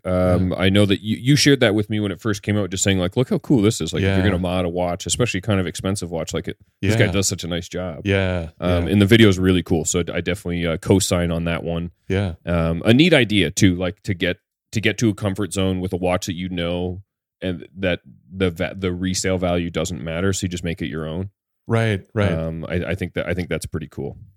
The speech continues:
Speaker 2: You know, it's kind of the opposite of, of resto mod. You know, like, when you look at, in the car world, I, I'm, I watch a heck of a lot of videos of, like, people taking old Land Rovers and, you know, kind of modding them and,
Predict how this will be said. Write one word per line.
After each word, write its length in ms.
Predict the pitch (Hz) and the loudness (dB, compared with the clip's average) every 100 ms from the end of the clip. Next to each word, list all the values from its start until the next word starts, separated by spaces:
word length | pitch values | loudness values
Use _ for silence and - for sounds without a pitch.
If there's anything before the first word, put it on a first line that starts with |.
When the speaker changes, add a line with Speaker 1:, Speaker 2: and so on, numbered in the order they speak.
| _ | _
Speaker 2:
You 100 | 180 | 2
know, 100 | 185 | 4
it's 140 | 180 - | 2 0
kind 160 | 196 | -4
of 80 | 214 | 0
the 80 | 143 | 0
opposite 400 | 139 - - 127 | 0 0 0 0
of, 240 | 101 98 | 0 -4
of 160 | - 98 | -6 -4
resto 380 | 95 110 - 107 | 0 0 2 0
mod. 460 | 90 85 82 85 101 | 0 -2 -6 -10 -4
You 120 | 131 | 2
know, 160 | 104 101 | 4 4
like, 240 | 98 95 | 2 0
when 120 | - 107 | 0 0
you 80 | |
look 160 | 107 123 | 2 0
at, 80 | 107 - | -4 -4
in 140 | 101 | -4
the 60 | 90 | -4
car 240 | - 104 | -2 0
world, 400 | 101 87 85 92 - | 0 0 -2 -4 -6
I, 160 | 110 107 | -2 -2
I'm, 220 | 104 95 - | 0 -2 -4
I 80 | 90 | -6
watch 280 | 82 82 - | -6 -8 -6
a 140 | 104 - - | -4 -4 -6
heck 180 | - 117 | -4 -2
of 80 | 92 | 0
a 20 | |
lot 180 | 87 85 | 0 -2
of 60 | |
videos 380 | 82 87 85 80 | 0 0 0 -2
of, 260 | 82 - 87 | -8 -8 -6
like, 140 | 82 | -4
people 300 | - 92 82 | -2 -2 -4
taking 300 | - 90 87 | -4 -4 -2
old 280 | 87 85 82 _ - | 0 -2 -4 _ -6
Land 260 | 98 87 | -2 -2
Rovers 300 | 87 82 85 | -2 -2 -4
and, 200 | 85 82 - _ _ - - | -4 -8 -10 _ _ -20 -14
you 80 | 101 | -10
know, 200 | 82 80 _ | -10 -12 _
kind 120 | 90 | -10
of 40 | 82 | -6
modding 380 | 82 85 87 85 | -4 -2 -2 -2
them 160 | 82 | -4
and, 180 | 80 80 | -4 -8